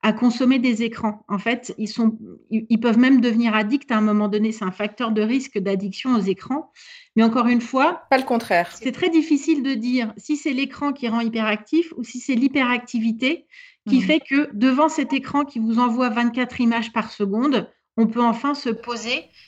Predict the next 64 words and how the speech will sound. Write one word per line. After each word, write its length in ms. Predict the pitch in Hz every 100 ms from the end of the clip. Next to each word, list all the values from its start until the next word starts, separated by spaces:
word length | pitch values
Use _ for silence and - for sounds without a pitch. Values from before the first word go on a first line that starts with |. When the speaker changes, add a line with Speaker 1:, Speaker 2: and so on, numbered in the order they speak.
| _
Speaker 1:
parce 160 | 208 -
qu'il 120 | 233
y 80 | 240
a 60 |
un 60 | 226
taux 220 | 226 311
de 100 | 247
renouvellement 960 | 220 247 262 240 254 247 247 262 254 -
et 100 | 208
de 160 | 196 220
stimulation 680 | 226 - 254 240 226 247 233
pour 140 | 220
le 100 | 202
cerveau 380 | 196 208 196 269
qui 120 | 269
est 20 | 220
suffisamment 600 | - 226 233 220 214 214
important 520 | 196 208 - 240 330 _ _ _
pour 120 | 214 214
que 100 | 226
ce 80 | 226
Speaker 2:
Mhm. 60 |
Speaker 1:
soit 160 | 220 262
un 60 | 240
moment 260 | 220 240
agréable. 560 | 240 214 208 196 175 180 - _ -
Speaker 2:
Il 80 | 254
y 20 |
a 40 |
eu 20 |
des 100 | 285
Speaker 1:
Vous 40 | 294
voyez ? 160 | 302 -
Speaker 2:
études 120 | -
qui 60 | 339
ont 60 |
été 180 | 294 302
faites 220 | 302 403
là-dessus 320 | 370 294 - 415
ou 80 | 285
pas, 200 | - 214
pour 160 | 214 196
savoir 280 | 208 214
justement 540 | 208 202 - 202 220 240
un 80 | 185
petit 160 | -
peu 320 | - 240 226 196
où 240 | 196 196
est 320 | 196 202 196
l'œuf, 260 | 202 226 226
où 60 |
est 60 | 202
la 100 | 202
poule ? 400 | 208 220 220 165 -
Speaker 1:
Alors, 180 | 214 220
il 100 | 247
y 20 |
a 40 | 254
eu 80 | 233
beaucoup 320 | 269 269 339
de, 320 | 285 262 240
d'études 380 | 208 247 247 247
de 60 |
corrélation 720 | 240 262 254 254 233 - 262